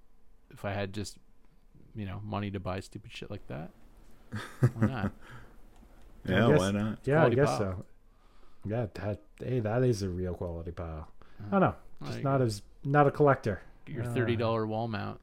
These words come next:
Speaker 1: Like, what the fu-, look how fucking stupid that looks. You have to get a sweet mount. Like, you don't fucking just go to Home Depot and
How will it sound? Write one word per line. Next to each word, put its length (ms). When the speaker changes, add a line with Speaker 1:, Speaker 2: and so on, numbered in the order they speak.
Speaker 1:
Like, 160
what 120
the 80
fu-, 180
look 240
how 100
fucking 280
stupid 400
that 240
looks. 260
You 80
have 80
to 60
get 100
a 40
sweet 360
mount. 240
Like, 120
you 60
don't 220
fucking 280
just 180
go 140
to 220
Home 180
Depot 460
and 200